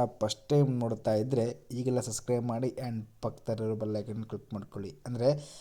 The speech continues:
ನಾ ಯಾವುದೇ ಒಂದು ಹೊಸ ವಿಡಿಯೋ ಹಾಕಿದ್ರೆ ನಿಮಗೆ ನೋಟಿಫಿಕೇಶನ್ ಮೂಲಕ ಬರುತ್ತೆ, ನೀವು ಈಸಿಯಾಗಿ ಕ್ಲಿಕ್ ಮಾಡಿ ವಿಡಿಯೋನ ನೋಡ್ಕೊಳ್ಬೋದು. And ಈ ವಿಡಿಯೋಕ್ಕೆ ಟ್ವೆಂಟಿ ಲೈಕ್ಸ್ ಎಕ್ಸ್ಪೆಕ್ಟ್ ಮಾಡ್ತಾ ಇದ್ದೀನಿ, ಪ್ರತಿಯೊಬ್ಬರು ಈಗಲೇ ಲೈಕ್ ಮಾಡಿ.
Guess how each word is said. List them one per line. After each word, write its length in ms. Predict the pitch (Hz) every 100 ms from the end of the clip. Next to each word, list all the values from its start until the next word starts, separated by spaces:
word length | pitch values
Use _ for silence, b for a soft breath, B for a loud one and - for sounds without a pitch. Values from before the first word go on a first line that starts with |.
| B
ನಾ 60 | 131
ಯಾವುದೇ 360 | 117 120 160 175
ಒಂದು 220 | 170 156
ಹೊಸ 160 | 131
ವಿಡಿಯೋ 180 | 147 143
ಹಾಕಿದ್ರೆ 300 | 139 139 139
ನಿಮಗೆ 220 | 139 135
ನೋಟಿಫಿಕೇಶನ್ 600 | 127 123 131 - 135 131
ಮೂಲಕ 220 | 123 127 127
ಬರುತ್ತೆ, 300 | 123 123 139
ನೀವು 180 | 131
ಈಸಿಯಾಗಿ 240 | 123 123 120
ಕ್ಲಿಕ್ 240 | 117 -
ಮಾಡಿ 120 | 127
ವಿಡಿಯೋನ 360 | 117 117 151 135
ನೋಡ್ಕೊಳ್ಬೋದು. 560 | 110 - 110 101 107 170
And 760 | - - - - 120 123 113 143
ಈ 80 | 143
ವಿಡಿಯೋಕ್ಕೆ 680 | 156 147 147 151 147 - - - -
ಟ್ವೆಂಟಿ 380 | 117 127 147
ಲೈಕ್ಸ್ 400 | 135 131 139 139 -
ಎಕ್ಸ್ಪೆಕ್ಟ್ 540 | 120 - - 127 127 117
ಮಾಡ್ತಾ 460 | 107 117 127 123
ಇದ್ದೀನಿ, 320 | 117 113 139
ಪ್ರತಿಯೊಬ್ಬರು 600 | 147 127 104 - 107 104 101
ಈಗಲೇ 260 | 98 98
ಲೈಕ್ 300 | 95 95 -
ಮಾಡಿ. 260 | 196 185